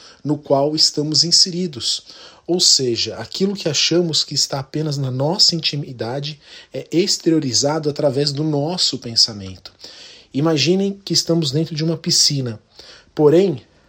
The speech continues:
ao invés de estarmos cercados por água, estamos cercados por fluidos, sendo os fluidos o meio de propagação do nosso pensamento.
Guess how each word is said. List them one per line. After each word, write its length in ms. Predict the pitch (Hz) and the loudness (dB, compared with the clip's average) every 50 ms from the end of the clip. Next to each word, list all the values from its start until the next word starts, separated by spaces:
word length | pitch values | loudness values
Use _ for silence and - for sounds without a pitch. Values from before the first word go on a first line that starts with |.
| _ _ _ | _ _ _
ao 120 | 123 123 | -4 -2
invés 600 | 139 135 117 110 135 147 160 - - - - - - | -2 -2 -2 0 0 0 2 2 2 2 2 0 0
de 80 | 120 127 | -2 0
estarmos 640 | 127 - - - 127 123 123 120 120 113 113 117 - - | 2 2 2 0 -2 -6 -6 -6 -8 -8 -4 -2 0 0
cercados 920 | - 143 127 127 - _ - 135 143 170 175 151 123 113 107 - - - - | 0 0 -2 -6 -8 _ -4 -2 -2 -2 -2 -4 -6 -8 -8 -6 -6 -8 -8
por 240 | - - 113 107 | -10 -10 -8 -6
água, 400 | 113 123 143 139 123 104 98 101 - _ - - - - - - - _ - | -4 -4 -6 -6 -8 -10 -12 -12 -16 _ -20 -20 -20 -20 -20 -20 -20 _ -8
estamos 420 | 120 - - - 135 139 139 - | -6 -6 -4 -4 -4 -2 0 0
cercados 680 | - 156 147 131 - - - 131 139 143 139 139 - - | 2 2 0 -2 -4 -4 -4 -2 -2 -2 -2 -4 -6 -6
por 160 | - 147 135 | -6 -8 -8
fluidos, 880 | - - - 165 156 143 139 147 143 120 117 117 110 - - - - - - _ - - - - - - | -8 -6 -4 -2 0 0 0 -2 -2 -6 -6 -4 -2 0 0 -2 -4 -6 -14 _ -20 -20 -20 -20 -8 -6
sendo 320 | - - 139 139 135 135 | -4 -4 -2 -4 -6 -6
os 140 | 143 - - | -6 -6 -6
fluidos 880 | - - 143 135 127 147 175 202 208 165 135 127 120 117 - - - - - | -4 -4 -2 -2 0 0 0 -2 -2 -2 -4 -4 -4 -4 -4 -6 -6 -8 -8
o 120 | 131 120 | -8 -6
meio 580 | 120 117 123 135 160 180 196 185 160 131 120 120 | -6 -4 -2 0 2 2 2 2 0 -2 -2 -4
de 160 | 110 113 120 | -6 -10 -10
propagação 1120 | - - - 170 190 226 226 220 - 196 175 160 147 - - - - 147 147 156 170 165 - _ _ _ _ _ _ - | -10 -6 2 4 6 6 4 2 -2 -2 -2 -2 0 2 2 2 2 2 0 -2 -4 -6 -10 _ _ _ _ _ _ -6
do 160 | 143 151 156 | -4 -2 -2
nosso 400 | 143 131 127 135 131 - - 120 | 0 -2 -2 -2 -2 -2 -4 -6
pensamento. 800 | - - 117 113 - - 123 113 104 101 98 98 98 - - | -8 -8 -4 -2 -2 -2 -2 -4 -8 -10 -10 -12 -14 -16 -18